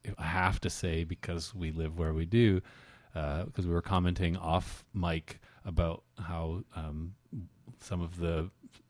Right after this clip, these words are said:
one of the movies has a, a song, the title, that doesn't get used in it, which was strange. And this is another one. So, um, Some Kind of Wonderful, obviously the hit song by the Soul Brothers Six, which was written,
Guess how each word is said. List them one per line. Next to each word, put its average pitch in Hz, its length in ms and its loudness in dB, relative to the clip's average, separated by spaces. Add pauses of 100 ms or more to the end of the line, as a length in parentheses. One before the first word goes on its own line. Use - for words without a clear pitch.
(140)
one 107 180 4
of 104 80 4
the 101 80 6
movies 90 560 2 (100)
has 85 240 -2
a, 82 260 0 (240)
a - 60 -20
song, 85 800 -2 (380)
the 87 140 -2
title, 95 500 4
that 82 240 0 (120)
doesn't 87 280 2
get 82 180 -2
used 107 360 4
in 82 120 2
it, 92 120 0
which 90 200 -6
was 87 100 -4
strange. 87 460 0 (200)
And 90 120 0
this 90 160 0
is 87 80 -2
another 87 340 4
one. 80 300 0 (280)
So, 80 420 2 (340)
um, 76 400 -2 (280)
Some 104 220 2
Kind 95 160 4
of 90 80 4
Wonderful, 110 320 6
obviously 92 340 2
the 90 60 0
hit 82 180 -2
song 87 300 0
by 85 100 2
the 82 60 0
Soul 87 300 -2
Brothers 82 340 0
Six, - 420 -2
which 98 200 -2
was 87 180 0
written, 95 420 0